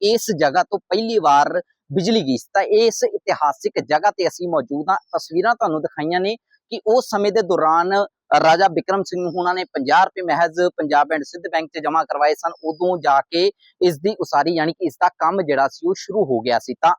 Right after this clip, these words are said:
ਅਜੇ ਵੀ ਉਸੇ ਤਰੀਕੇ ਦੇ ਨਾਲ ਹੀ, ਅ, ਜਿਹੜਾ ਲੋਹਾ ਹੈ ਉਹ ਬਰਕਰਾਰ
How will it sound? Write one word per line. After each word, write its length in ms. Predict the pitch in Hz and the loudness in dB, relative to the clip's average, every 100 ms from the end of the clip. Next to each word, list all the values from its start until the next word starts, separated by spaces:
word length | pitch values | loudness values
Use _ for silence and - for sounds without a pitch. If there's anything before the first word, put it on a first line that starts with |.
| 175 | 0
ਅਜੇ 200 | 170 220 | 4 4
ਵੀ 140 | 135 - _ _ 220 | 2 -6 _ _ 0
ਉਸੇ 280 | 226 277 | 0 0
ਤਰੀਕੇ 400 | 262 208 185 220 | 0 0 0 0
ਦੇ 120 | 208 214 | 2 2
ਨਾਲ 280 | 165 180 | 4 4
ਹੀ, 260 | 170 190 226 | 2 -2 -4
ਅ, 420 | _ _ 175 175 | _ _ 4 4
ਜਿਹੜਾ 240 | 156 175 196 | 4 2 4
ਲੋਹਾ 360 | 147 185 226 | 4 6 6
ਹੈ 100 | 214 | 6
ਉਹ 40 | 165 | 2
ਬਰਕਰਾਰ 560 | 151 139 165 165 175 | 0 0 2 4 4